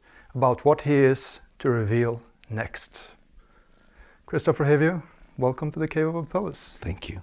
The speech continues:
Speaker 2: thank you.
Speaker 1: This book here is a book that you recommended. And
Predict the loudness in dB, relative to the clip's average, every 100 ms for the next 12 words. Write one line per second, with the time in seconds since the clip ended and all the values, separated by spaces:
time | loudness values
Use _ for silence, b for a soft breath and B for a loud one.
0 | -16 -14 -14 -14 -20 -20 b b b b
1 | b b b b _ -10 6 10 10 8
2 | 0 -2 -4 B B B B 4 6 6
3 | 0 0 0 -2 -8 B B B B B
4 | B B B B _ -18 -14 -6 -2 -2
5 | -2 -6 -4 -2 -2 -4 -6 -6 -8 -14
6 | -20 -20 _ b b b b b b b
7 | b 2 2 2 0